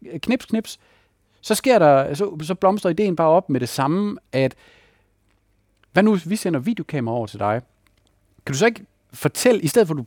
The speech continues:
blogger om det, kan du så ikke bare stille ind for en kamera og fortælle, 'Hey, jeg har købt det her nye fjernsyn, og prøv at se, hvorfor jeg har købt det. Det var fordi sådan og sådan, og, øh, godt og skidt om det.'"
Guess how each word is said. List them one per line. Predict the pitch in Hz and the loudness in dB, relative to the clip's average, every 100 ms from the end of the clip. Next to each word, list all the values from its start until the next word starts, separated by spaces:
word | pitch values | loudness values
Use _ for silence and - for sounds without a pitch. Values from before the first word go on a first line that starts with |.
| - | -2
blogger | 160 240 226 | 2 2 2
om | 123 127 | 0 -2
det, | 120 | -4
kan | - | -8
du | |
så | 147 | -6
ikke | 208 | -2
bare | - 190 190 | 4 4 4
stille | 226 254 | 2 0
ind | |
for | 240 | 0
en | 240 | 0
kamera | 269 302 269 | 2 2 2
og | 208 | 2
fortælle, | 185 - 262 156 | 0 0 2 2
'Hey, | 277 | 2
jeg | 214 | 0
har | |
købt | 190 226 | -2 -4
det | 240 | -2
her | 208 | -2
nye | 208 | 0
fjernsyn, | 202 240 - 185 | 2 2 2 -6
og | 127 | -4
prøv | |
at | 185 | -4
se, | 202 | -2
hvorfor | 170 208 147 | 0 0 -2
jeg | |
har | 113 | -4
købt | 185 - | -6 -4
det. | 156 | 0
Det | 165 | 0
var | |
fordi | 160 170 156 - - - - | -2 -4 -8 -12 -20 -20 -2
sådan | 196 202 | 0 0
og | |
sådan, | - 156 147 | 0 0 0
og, | 104 101 104 120 104 117 117 107 - 170 | -2 -2 -4 -10 -18 -20 -20 -20 -20 -20
øh, | 120 123 139 | -20 -18 -12
godt | - 190 | 0 2
og | 185 | 2
skidt | - 165 | -2 -2
om | 107 | -2
det.'" | 104 | -4